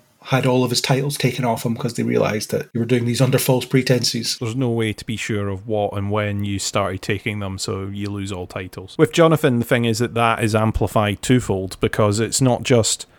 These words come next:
Speaker 2: on the football pitch that people are competing unfairly. He's then also feeling that at home, which is why he ends up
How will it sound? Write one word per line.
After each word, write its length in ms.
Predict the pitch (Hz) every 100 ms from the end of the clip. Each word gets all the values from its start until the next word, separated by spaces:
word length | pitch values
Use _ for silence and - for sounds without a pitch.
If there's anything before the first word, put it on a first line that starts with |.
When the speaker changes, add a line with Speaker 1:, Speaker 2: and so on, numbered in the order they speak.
| _ _
Speaker 2:
on 140 | 123 104
the 60 |
football 400 | - 160 - 120
pitch 460 | 104 127 107 - -
that 280 | 110 - -
people 300 | 120 120 107
are 60 |
competing 460 | - 107 117 - 107
unfairly. 640 | 98 92 123 120 110 107
He's 220 | 104 110
then 200 | 110 110
also 360 | 101 101 101 113
feeling 420 | - 113 101 101
that 220 | 101 98
at 140 | 92 -
home, 340 | - 107 107 -
which 220 | - 135 127
is 120 | 101
why 360 | 113 110 107
he 260 | 107 107 104
ends 300 | 107 104 104
up 340 | 98 - -